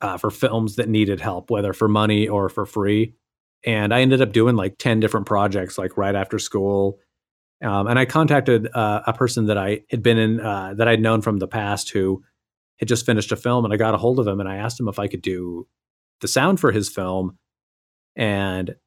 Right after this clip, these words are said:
that was actually a really good project, 'cause he had a full feature film that he let me do all the sound for, and that was pretty cool. Beyond that, I ended up, uh, working with him in a paid capacity on, uh, two other films and then a T V show pilot. And so that was,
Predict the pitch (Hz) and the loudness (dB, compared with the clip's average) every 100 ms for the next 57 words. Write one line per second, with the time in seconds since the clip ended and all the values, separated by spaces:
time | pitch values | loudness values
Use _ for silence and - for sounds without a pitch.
0 | _ _ _ _ _ _ _ _ _ _ | _ _ _ _ _ _ _ _ _ _
1 | _ _ - 143 139 123 127 110 110 98 | _ _ 0 4 4 6 6 6 6 2
2 | - 110 104 98 - 107 120 110 131 110 | 0 0 0 -2 -2 2 2 2 2 2
3 | - 113 110 101 107 101 92 92 - _ | 4 2 2 -2 -2 -2 -2 -4 -10 _
4 | - 92 113 107 104 98 98 95 90 101 | -8 0 0 0 -2 0 0 -2 -4 -6
5 | 98 98 92 82 87 98 98 98 107 98 | -6 -8 -10 -12 -12 -10 -10 -10 -10 -8
6 | 95 113 107 104 _ _ _ _ _ _ | -4 -2 -2 -6 _ _ _ _ _ _
7 | _ _ - 117 120 170 117 101 113 107 | _ _ -2 4 6 6 4 4 2 2
8 | 104 104 104 _ 117 107 95 101 139 - | 2 2 0 _ -6 -4 -4 0 0 2
9 | 131 107 113 101 98 92 127 127 120 - | 2 2 2 0 0 -2 -2 -2 -2 -6
10 | 95 90 87 87 90 - 95 90 85 85 | -4 -4 -6 -6 -6 -6 -6 -6 -8 -10
11 | 98 90 85 - 131 113 107 - 92 80 | -8 -10 -8 0 4 6 4 2 -4 -6
12 | 82 - _ _ _ _ _ _ - 110 | -10 -12 _ _ _ _ _ _ -4 0
13 | 104 95 - 117 104 104 101 87 92 82 | 2 0 0 0 2 0 0 -4 -6 -8
14 | 80 82 113 110 - 127 165 170 | -10 -8 -6 -4 0 2 2 0